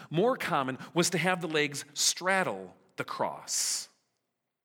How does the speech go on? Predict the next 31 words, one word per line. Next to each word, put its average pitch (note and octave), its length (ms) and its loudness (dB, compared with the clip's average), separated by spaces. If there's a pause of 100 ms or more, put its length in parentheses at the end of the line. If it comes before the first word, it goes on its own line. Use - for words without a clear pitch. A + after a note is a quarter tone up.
(340)
with F3 220 4
one G#3 440 2
nail G3+ 300 2
driven F3+ 420 0
in F3 280 -2
the D#3 60 -4
heel E3+ 340 -4
bone C3 320 -2
this F#3 260 0
way F#3+ 240 -2 (220)
and D3 120 2
another E3 380 0
nail G3 380 -2
driven E3 360 -2
in D3+ 200 -2
the C#3 80 -2
heel E3 380 -2
bone C3+ 420 -2 (320)
that E3 280 2
way. F3+ 280 0 (180)
There's D#3+ 240 2
actually F3+ 380 2
an D#3+ 60 2
archaeological E3+ 680 -2
find C#3+ 460 -2
of A#2+ 80 -6
a A#2+ 40 -6
person D#3 440 -4
who C3 140 -10
was A#2 180 -6
crucified F#2 840 -8